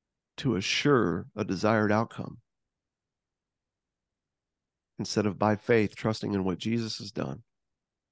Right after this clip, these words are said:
and what Jesus can do in the life of this woman as she moves forward in her life of faith." And I'm like,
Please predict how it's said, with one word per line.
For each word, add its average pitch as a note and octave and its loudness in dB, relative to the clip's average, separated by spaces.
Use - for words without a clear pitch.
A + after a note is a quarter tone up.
and G#2 -2
what F2+ 0
Jesus A2 -2
can G#2 -8
do A2+ 2
in F#2 0
the F#2+ 0
life F#2+ 0
of - -8
this - -6
woman B2 -6
as F#3 -6
she A2+ -2
moves F#2 -2
forward - -4
in F2+ 0
her F2+ -2
life A#1+ -4
of - -10
faith." A2+ -4
And G#2+ -4
I'm E2 -2
like, - -6